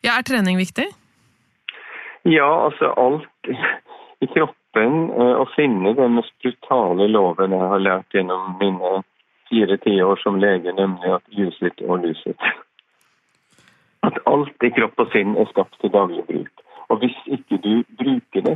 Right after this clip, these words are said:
Speaker 2: så degenererer det. Så fortell det. Fortsatt trenger du ikke en drahjelp. Du trenger ikke ha en gjest i podcasten for å lære folk å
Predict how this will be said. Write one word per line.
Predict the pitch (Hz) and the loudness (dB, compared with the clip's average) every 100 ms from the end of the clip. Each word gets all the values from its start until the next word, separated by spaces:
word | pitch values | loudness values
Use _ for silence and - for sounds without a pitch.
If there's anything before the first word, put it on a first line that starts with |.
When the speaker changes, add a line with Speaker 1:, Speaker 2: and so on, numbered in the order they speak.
| - | -2
Speaker 2:
så | 117 | 0
degenererer | 98 90 90 85 87 - | 2 2 0 0 0 -4
det. | - - | -8 -6
Så | |
fortell | 107 107 101 82 | -6 -2 -2 -2
det. | - - _ _ _ - - | -10 -14 _ _ _ -20 -2
Fortsatt | 160 147 - 135 | -2 0 -2 0
trenger | 160 110 95 | 2 2 0
du | |
ikke | 92 | -4
en | 101 95 98 | -4 -4 2
drahjelp. | 92 87 95 98 _ _ _ _ | 2 2 -2 -6 _ _ _ _
Du | 123 | -4
trenger | 123 110 | 0 0
ikke | 104 123 | 0 0
ha | |
en | 113 113 - 104 | 0 -4 -8 -2
gjest | 110 - - 110 | -2 -2 -8 -8
i | - | -2
podcasten | 110 - _ - 87 - - 95 | -4 -4 _ -4 -4 -6 -12 -4
for | 98 101 | -2 -2
å | - - - - | -4 -20 -14 -2
lære | 110 101 95 92 | 2 2 0 -4
folk | 98 - - | -8 -6 -2
å | 98 | -2